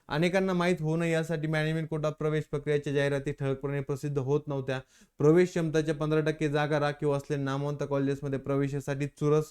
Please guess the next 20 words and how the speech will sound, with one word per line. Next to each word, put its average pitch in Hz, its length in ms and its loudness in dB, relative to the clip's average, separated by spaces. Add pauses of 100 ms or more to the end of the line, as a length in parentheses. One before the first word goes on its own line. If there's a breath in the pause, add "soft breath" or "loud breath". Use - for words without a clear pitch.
(360 soft breath)
म्हणजे 165 160 2
पंधरा 165 360 2
टक्के 165 280 0
जे 165 80 0
काही 160 180 -2
मॅनेजमेंटच्या 156 460 -2
जागा 151 220 0
होत्या, 139 220 0
त्याम-, 147 280 0
त्याच्यापेक्षा 143 500 -4
पण 147 180 -2
जास्त 139 280 -2
जागा, 135 320 0 (380 soft breath)
पैसे 156 280 4
भरण्याची 147 400 0
क्षमता 147 380 0
अधिक, 143 300 2
तरच 143 200 0
प्रवेश 143 420 0
निश्चिती 147 380 -4